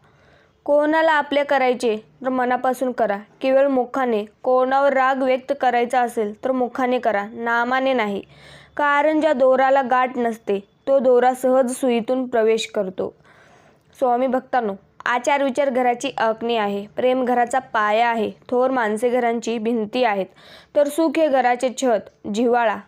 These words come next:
घराचा कळस आहे, तर माणुसकी तिजोरी. आपापसात प्रेम ही धन दौलत आहे, तर नाम स्मरण इथला आत्मा आहे. नाशवंत हा देह उद्या नाहीसा होईल, काय कमवले आणि काय जमवले,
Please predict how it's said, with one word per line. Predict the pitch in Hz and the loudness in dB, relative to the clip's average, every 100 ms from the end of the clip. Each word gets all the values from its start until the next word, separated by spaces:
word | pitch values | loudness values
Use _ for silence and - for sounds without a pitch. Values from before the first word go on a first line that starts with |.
| - | -6
घराचा | 226 233 240 269 | -2 0 0 -2
कळस | 269 262 247 247 | 0 2 2 0
आहे, | 226 202 214 | -2 -4 -6
तर | 247 | -6
माणुसकी | 247 233 233 247 - 277 | -2 0 0 -2 -4 -4
तिजोरी. | 254 220 226 202 - - - - - _ | -2 0 2 2 -2 -8 -20 -20 -20 _
आपापसात | 254 262 277 277 277 302 294 - - | -2 0 0 2 0 0 -4 -4 0
प्रेम | 269 277 | 0 2
ही | 269 285 | 0 0
धन | 220 262 262 247 | 0 0 0 0
दौलत | 233 240 240 | 2 2 0
आहे, | 214 202 196 - | -2 -4 -8 -6
तर | 233 | -4
नाम | 233 247 262 | 0 0 0
स्मरण | 269 - - 254 233 240 254 - | -4 -10 -10 -2 0 0 -2 -4
इथला | 233 226 226 247 - - | -8 -2 -2 -2 -10 -6
आत्मा | 254 254 262 269 | -2 -2 -2 0
आहे. | 247 214 208 - - _ _ - _ _ _ _ - | 0 -2 -4 -6 -12 _ _ -20 _ _ _ _ -6
नाशवंत | 262 262 269 302 302 294 | 0 0 0 -2 -2 0
हा | 294 285 | 0 0
देह | 226 247 262 | 2 2 4
उद्या | 269 254 247 | 2 2 0
नाहीसा | 254 240 233 240 254 269 | 0 0 0 0 -2 0
होईल, | 254 220 196 190 _ - | 0 0 0 -4 _ -4
काय | 254 269 | 0 0
कमवले | 269 247 240 240 202 214 _ | 0 0 2 0 0 -4 _
आणि | 226 240 | -6 -2
काय | 254 254 | 0 0
जमवले, | 214 226 220 208 190 | 0 -2 0 0 -2